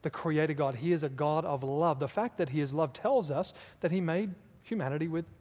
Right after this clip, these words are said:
freedom to choose. In the, in the very fact that he is love. And he desires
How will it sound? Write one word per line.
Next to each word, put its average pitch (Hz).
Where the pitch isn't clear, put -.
freedom 147
to 170
choose. -
In 156
the, 151
in 160
the 147
very 165
fact 170
that 160
he 160
is 160
love. 185
And 151
he 170
desires 160